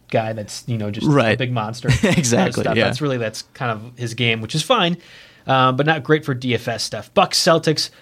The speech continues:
Speaker 1: really looking forward to this matchup personally to watch, but obviously we know Jabari Parker will be out until late February. I don't know. Uh,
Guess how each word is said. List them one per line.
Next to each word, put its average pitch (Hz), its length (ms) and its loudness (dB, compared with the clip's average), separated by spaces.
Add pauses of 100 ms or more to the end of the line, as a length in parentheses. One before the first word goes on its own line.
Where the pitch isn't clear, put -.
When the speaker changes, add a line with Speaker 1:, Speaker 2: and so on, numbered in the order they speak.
(120)
Speaker 1:
really 170 340 4
looking 151 300 2
forward 151 200 4
to 135 40 -2
this 123 160 -2
matchup 131 340 -2
personally 131 380 -2
to 113 60 -2
watch, 117 340 2
but 123 160 -2 (320)
obviously 123 300 2
we 127 40 2
know 120 100 4
Jabari 117 360 2
Parker 127 320 0
will 117 100 2
be 113 160 0
out 110 160 2
until 113 240 -4
late 110 160 -2
February. 113 640 -2 (120)
I 127 100 0
don't 139 160 2
know. 120 200 4
Uh, - 160 -8